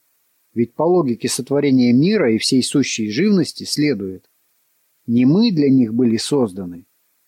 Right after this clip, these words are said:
а они для нас". Я слушал этот разговор двух умудренных жизнью людей и не пытался вмешаться. Просто смотрел на угасающий день и молчал.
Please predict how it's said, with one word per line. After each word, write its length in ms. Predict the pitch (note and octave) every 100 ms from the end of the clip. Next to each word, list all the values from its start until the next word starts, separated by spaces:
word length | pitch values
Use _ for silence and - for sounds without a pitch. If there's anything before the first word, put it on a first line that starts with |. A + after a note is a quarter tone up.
| _
а 180 | A2 A2+
они 320 | C3 F3 G#3
для 220 | A#2 A2
нас". 420 | G#2 F2 E2+ - _ _ _ _ _ _ _ _ _ _ _ _ _ _ _ _ _ _ _ _ _
Я 280 | A2+ E3+ C#3
слушал 460 | - D3 C3+ B2
этот 260 | A#2 A2 G#2
разговор 500 | A#2 G#2+ B2+ C3 A#2
двух 300 | A2 A#2 -
умудренных 520 | A2 G#2+ A#2+ A2+ G#2+
жизнью 360 | G2 A2+ G2 F#2
людей 480 | F#2+ G#2+ E3+ D#3+ C3 _ _ _ _
и 100 | F3
не 100 | F3+
пытался 520 | - A#2 - A2+ - G2+
вмешаться. 680 | G#2 G#2 - F2 - - - _ _ _ _ _ _ _ _ _ _ _
Просто 320 | B3 - A3+
смотрел 520 | - B2+ - F3 E3+
на 100 | A2+
угасающий 640 | G#2 A2+ - A2+ G2 -
день 420 | F#2+ B2+ E3 D3+ D3 _ _
и 80 | F#3+
молчал. 640 | F3 E3+ - - C3 B2+